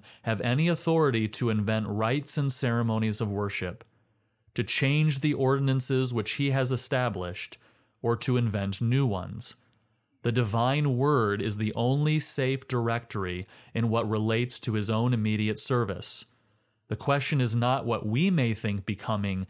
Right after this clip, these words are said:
decent, or proper, but what our gracious Master has authorized as such.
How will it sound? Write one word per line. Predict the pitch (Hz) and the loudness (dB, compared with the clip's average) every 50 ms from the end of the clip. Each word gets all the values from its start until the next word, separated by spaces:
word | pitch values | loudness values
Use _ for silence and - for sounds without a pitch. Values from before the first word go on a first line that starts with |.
| - - _ _ | -10 -18 _ _
decent, | - 113 104 98 - - 107 98 98 95 - - | -2 0 0 0 0 -2 -2 -2 -2 -4 -4 -4
or | 98 101 | -6 -6
proper, | - - - 98 92 92 - 101 92 90 98 123 - - - - - - - | -6 -4 -4 -2 -2 -2 -4 -4 -4 -4 -4 -6 -8 -14 -20 -20 -20 -6 -4
but | - 127 | -2 -2
what | 120 117 123 127 | 0 2 2 2
our | 131 127 123 | 2 2 2
gracious | 110 123 123 127 131 127 - 139 120 - - | 0 0 0 2 0 0 0 0 0 0 0
Master | 120 117 117 123 139 156 156 - - - 117 110 | 0 0 0 0 0 0 -2 -2 -2 0 0 0
has | 98 110 113 110 - - - | 0 0 0 -2 -2 -4 -2
authorized | 110 123 147 156 - 127 107 104 98 95 92 98 104 104 - | 0 0 0 0 0 0 0 0 0 -2 -2 -2 -2 -2 -2
as | 113 107 - | -2 0 0
such. | - - 160 147 113 - - - - - - | 0 0 0 -2 -2 -4 -6 -8 -12 -12 -12